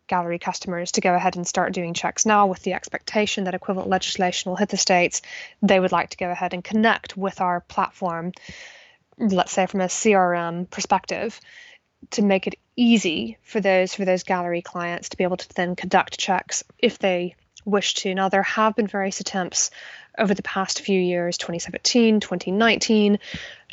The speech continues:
to introduce A M L legislation into the States. There was actually a bill that was passed through the House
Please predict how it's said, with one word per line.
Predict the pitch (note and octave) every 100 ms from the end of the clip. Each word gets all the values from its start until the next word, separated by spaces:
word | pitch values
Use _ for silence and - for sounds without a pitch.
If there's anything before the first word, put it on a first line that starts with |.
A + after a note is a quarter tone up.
| -
to | - G#3 G3+ F#3+
introduce | A3+ G#3+ G3+ G3 -
A |
M | G#3 G3
L | F#3
legislation | F#3 F#3 - F#3+ F3+ - F#3 F3+ -
into | G#3 G3
the | -
States. | F#3 - F3+ F3 -
There | - F#3+
was | F3+ F#3+ G#3+ A3+ A3+ -
actually | G3 - - - G3+ G3 F#3+ - _ _ _ _ _ _ _ _ - - - -
a | -
bill | G3 G3+
that | G3
was | G3+
passed | - - F#3+ -
through | G#3+
the | F#3
House | - F#3 F3+ - -